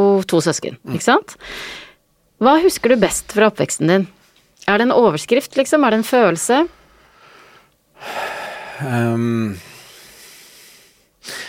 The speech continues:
Speaker 2: jeg har ikke noen sånn en samlende overskrift på det, men
Speaker 1: <clears throat>
Speaker 2: når jeg tenker tilbake på hvordan jeg vokste opp, så tenker jeg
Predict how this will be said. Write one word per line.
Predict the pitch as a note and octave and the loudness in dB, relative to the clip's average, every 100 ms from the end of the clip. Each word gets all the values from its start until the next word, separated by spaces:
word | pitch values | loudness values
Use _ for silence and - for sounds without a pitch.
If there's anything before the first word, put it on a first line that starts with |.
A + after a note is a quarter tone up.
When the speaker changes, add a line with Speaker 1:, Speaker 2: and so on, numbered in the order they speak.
| - _ | -18 _
Speaker 2:
jeg | C3 | -2
har | |
ikke | B2+ F3+ | 0 0
noen | E3 | 2
sånn | F3+ E3 | 2 2
en | D3+ A#2+ B2 | 0 0 0
samlende | - C3 F#2+ F#2+ G#2 G2+ G#2 | 0 -2 -2 -4 -4 -4 -4
overskrift | G#2 E2 - - - | -4 -6 -8 -16 -10
på | G2+ | -8
det, | G2+ C3 - | -6 -10 -4
men | C#3 C#3 C3 | 0 2 0
Speaker 1:
<clears throat> | B2+ | 0
Speaker 2:
når | C3 | 0
jeg | B2+ | 0
tenker | C#3 - G2+ | -2 -2 -4
tilbake | G#2+ G2 - | -2 -2 -4
på | A2+ | -6
hvordan | G2 F#2 G2+ | -4 -4 -6
jeg | G2 F#2+ G#2 | -8 -8 -8
vokste | - - C3+ | -10 -4 -4
opp, | B2+ | -2
så | B2 - - - | -6 -10 -18 -6
tenker | C3 G#2+ - - | -4 -4 -8 -8
jeg | D#2+ F2 | -8 -8